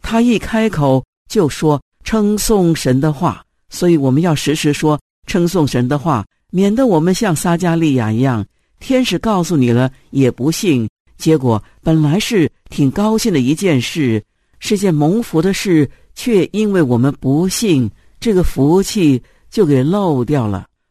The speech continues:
我们不要忘记，我们的神一创造了亚当夏娃之后，立刻就赐福给他们，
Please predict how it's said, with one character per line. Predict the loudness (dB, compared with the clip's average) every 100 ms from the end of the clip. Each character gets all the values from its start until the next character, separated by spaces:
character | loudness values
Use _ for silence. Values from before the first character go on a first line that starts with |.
| _
我 | -2
们 | 0 2
不 | 0
要 | 0 0
忘 | 0 0
记， | 0 2 2 0 _ _
我 | -2
们 | 0
的 | 2
神 | 0 0 0 0 -6 _
一 | -2 -2
创 | 0 -2 0
造 | 0 2
了 | 0 -2 _
亚 | -2 -2
当 | 0 -2
夏 | 0 0
娃 | 0 -2
之 | -2 -2
后， | 0 0 -2 -12 _
立 | -2 0 0
刻 | -2
就 | 0 0
赐 | 0 -2
福 | 0 0
给 | 0
他 | -2 -2
们， | -2 -2